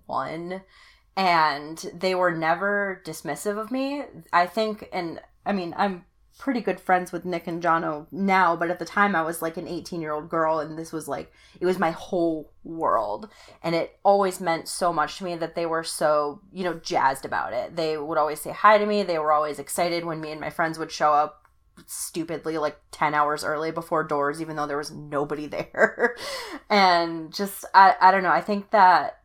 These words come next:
that kind of attitude is something that so many, like, punk or emo or whatever bands need to learn from, is that, like, it's, I, I don't know. It used to be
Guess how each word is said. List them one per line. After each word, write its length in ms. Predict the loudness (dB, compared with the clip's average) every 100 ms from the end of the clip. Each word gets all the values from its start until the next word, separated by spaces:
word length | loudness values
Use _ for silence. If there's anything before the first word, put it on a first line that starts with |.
| 6
that 240 | 8 8
kind 120 | 4
of 120 | -2 6
attitude 800 | 6 6 -2 -10 -10 -10 -14 -18 _ -8
is 140 | -6
something 280 | -4 -4 -2
that 240 | -2 -2 -4
so 220 | -4 -2
many, 400 | -2 -4 -8 -10 -12
like, 160 | -14 -14 -10
punk 420 | 0 0 0 -4
or 100 | -6
emo 240 | -6 -4
or 140 | -2 0
whatever 640 | 2 4 4 2 0 -2
bands 600 | -2 0 -4 -6 -12 -16 -20 _ _ _ _ -16
need 440 | -8 -4 -4 -4
to 100 | -6
learn 340 | -4 -4 -4
from, 240 | 0 0 0
is 140 | -2
that, 160 | 2 2
like, 300 | 0 -8 _ _ -10
it's, 420 | -10 -10 -14 -16 _ _ -20 _ 2
I, 120 | 4 6
I 100 | 6
don't 120 | 6
know. 120 | 0
It 180 | 0 -2
used 260 | -4 -6 -6
to 60 |
be 120 | -6